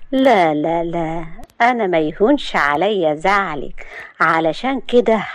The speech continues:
هعمل لك فرح كل البلد تتحكى عنه، وكمان هخليكي تختار عريسك بنفسك."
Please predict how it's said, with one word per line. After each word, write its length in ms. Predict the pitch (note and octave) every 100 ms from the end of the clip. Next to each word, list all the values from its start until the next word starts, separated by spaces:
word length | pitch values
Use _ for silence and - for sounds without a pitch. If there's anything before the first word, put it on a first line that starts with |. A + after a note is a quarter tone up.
| -
هعمل 680 | F3+ E3+ E3 G3 C4+ A3+ E3
لك 100 | D3+
فرح 560 | - A#3+ A#3 G#3 - -
كل 300 | - D4 G3+
البلد 480 | F3 D#3+ A3 A#3 F3
تتحكى 580 | - G#3 - A3 A3 F3
عنه، 500 | D3+ D#3 D3 C#3 C3+ - - - -
وكمان 420 | G3 F3+ F#3 A#3+ D4+
هخليكي 520 | - F#3+ F#3+ G3 C#4 A3+
تختار 460 | B3 - - A#3
عريسك 420 | F#3+ D3 F#3+ G3
بنفسك." 640 | F3+ E3+ D#3+ D#3+ - - -